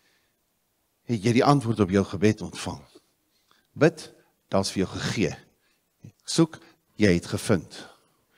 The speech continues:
Klop, daar is vir jou oopgemaak. Klaar. Dis oopgemaak, jy het gevind, jy het ontvang, want jy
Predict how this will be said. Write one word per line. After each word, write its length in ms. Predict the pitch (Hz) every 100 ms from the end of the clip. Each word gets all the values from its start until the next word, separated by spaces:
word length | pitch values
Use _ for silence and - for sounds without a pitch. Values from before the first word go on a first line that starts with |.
| _ _
Klop, 300 | 143 151 - - -
daar 180 | - 113
is 140 | -
vir 140 | 107
jou 60 | 95 110
oopgemaak. 480 | 104 - 87 76 -
Klaar. 280 | 202 92 - - _ _ _ _ _
Dis 160 | 110 156
oopgemaak, 680 | 196 196 185 185 185 185 - - _ _ _
jy 160 | 107 151
het 120 | 196 -
gevind, 500 | 147 - 127 127 - - - _ _ _
jy 120 | 123 131
het 220 | 180 190
ontvang, 540 | 139 113 - 120 110 113 -
want 420 | 95 165 143 90 - - _ _ _ - -
jy 180 | 113 117